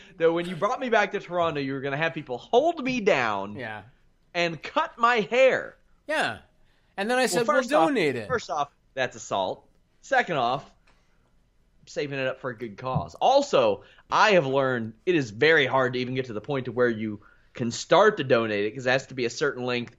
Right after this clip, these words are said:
Speaker 1: after a ponytail, and I'm not anywhere close.
Speaker 2: I mean, I'd make sure you had a good meal before we tackled you to the ground, you know?
Speaker 1: Wow, yeah.
Speaker 2: So you'd
Speaker 1: Yeah.
Speaker 2: be all right. You'd be in a nice
Speaker 1: I, I
Speaker 2: hotel
Speaker 1: will say,
Speaker 2: room
Speaker 1: you
Speaker 2: and
Speaker 1: made,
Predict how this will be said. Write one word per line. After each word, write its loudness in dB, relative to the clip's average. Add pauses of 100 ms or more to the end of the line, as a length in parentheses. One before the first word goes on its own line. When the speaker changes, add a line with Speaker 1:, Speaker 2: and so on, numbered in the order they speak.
Speaker 1:
after 0
a -8
ponytail, -6 (640)
and -6
I'm -4
not -4
anywhere -8
close. -12
Speaker 2:
I -2
mean, 2
I'd 2
make -2
sure -4
you 0
had 0
a -4
good -4
meal -2
before -4
we -10
tackled -8
you -8
to -12
the -14
ground, -10
you -8
know? -6
Speaker 1:
Wow, -2 (360)
yeah. -8 (460)
Speaker 2:
So -10
you'd -6
Speaker 1:
Yeah. -10
Speaker 2:
be -4
all -2
right. -4
You'd -6
be -4
in -2
a -4
nice 0
Speaker 1:
I, -2
I 2
Speaker 2:
hotel -2
Speaker 1:
will -8
say, 2
Speaker 2:
room -2
Speaker 1:
you -4
Speaker 2:
and -12
Speaker 1:
made, -2